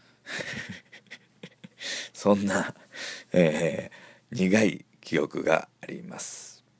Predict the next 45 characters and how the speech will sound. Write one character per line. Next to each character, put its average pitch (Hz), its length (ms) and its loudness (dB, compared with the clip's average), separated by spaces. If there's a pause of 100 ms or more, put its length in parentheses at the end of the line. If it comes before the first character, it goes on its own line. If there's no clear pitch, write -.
(420)
え 73 160 0
ー、 71 40 -2
そ - 140 0
れ 98 80 10
で 73 80 2
は 69 240 0 (540)
お 78 80 -2
時 76 160 -2
間 - 200 -4
の - 60 -8
よ - 120 -10
う - 20 -10
で - 100 -10
す - 100 -10
の - 140 -12
で、 92 220 2 (520)
ね、 95 260 0
皆 - 200 -6
さ - 140 -10
ん、 - 140 -14 (500)
お - 40 -4
た 98 120 4
の、 101 180 2
お - 80 -2
待 90 160 2
ち - 60 -6
か 85 100 -2
ね 73 80 -2
の - 180 -6 (720)
ア - 120 6
リ 113 100 8
ラ 107 100 4
ジ 90 140 -4
の 71 180 -6 (120)
テ 104 220 6
ー - 20 0
マ 113 180 0
曲、 - 380 -10 (760)
ね、 - 240 -2 (1500)
シ - 120 8
ョ 120 60 10
ン 101 60 4
さ 90 140 -2
ん - 100 -12
が、 - 100 -14